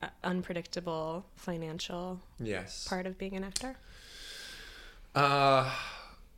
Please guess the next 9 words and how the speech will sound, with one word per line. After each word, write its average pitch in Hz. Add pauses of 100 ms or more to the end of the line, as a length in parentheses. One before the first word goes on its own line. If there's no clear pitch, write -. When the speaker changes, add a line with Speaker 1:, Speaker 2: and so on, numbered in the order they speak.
(100)
Speaker 2:
thankfully, 147
I 156
work 117
enough 104 (420)
to -
usually 123
get 101
some 98 (100)
unemployment, 92